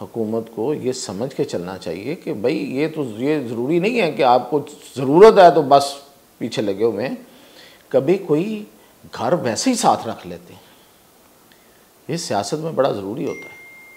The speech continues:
तो अभी ये जो सब कुछ हुआ है, इसमें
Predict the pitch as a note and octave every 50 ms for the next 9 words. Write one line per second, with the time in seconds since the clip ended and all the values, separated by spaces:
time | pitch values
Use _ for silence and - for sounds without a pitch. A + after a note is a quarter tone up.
0 | - - - - - - - _ _ - - - - _ _ _ _ _ _ _
1 | _ _ _ _ _ - D#3 D#3+ D#3 D#3+ D#3+ D#3+ D#3+ D#3 D#3 D3+ D3+ - - -
2 | - D#3 E3+ G3 G#3+ G#3+ G#3 G#3 G3 G3+ F#3+ F3+ F#3 F3+ F3 - D#3 C#3 - G3
3 | F3 - - C#3+ B2 D3+ E3 C3 G#2+ - - - - - - - _ _ _ _
4 | _ _ _ _ _ _ _ _ _ _ _ _ _ _ _ _ _ _ _ _
5 | _ _ _ _ _ _ _ _ _ - - - - - - _ _ C3+ D3+ D3+
6 | - - E3+ F3 E3+ E3+ E3+ E3+ E3 D#3 C#3+ - -